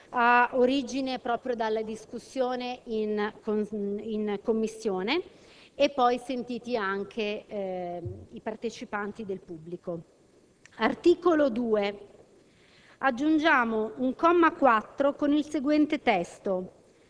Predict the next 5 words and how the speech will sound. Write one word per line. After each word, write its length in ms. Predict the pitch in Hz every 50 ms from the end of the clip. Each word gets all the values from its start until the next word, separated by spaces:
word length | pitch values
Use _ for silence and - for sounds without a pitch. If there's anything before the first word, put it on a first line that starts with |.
| _ _ _ _ _ _ _ _ _ _
Le 200 | - 240 277 294
consulte, 920 | 285 330 311 311 294 302 - 285 240 226 233 214 - 302 302 311 - - -
all'atto 580 | - 240 240 240 247 269 294 320 - - 285 247
della 280 | 214 220 226 220 208
costituzione, 1400 | 214 214 - 311 320 302 - - 262 247 - 208 208 _ _ - - 262 277 285 294 294 285 285 285 285 247